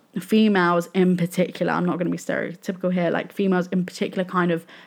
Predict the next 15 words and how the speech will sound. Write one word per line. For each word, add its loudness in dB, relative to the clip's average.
emotionally 2
detach -4
themselves -2
from 4
relationships 0
and -4
situations -2
and -4
friendships -2
before 2
actually -4
breaking 0
things -4
off -8
officially, -4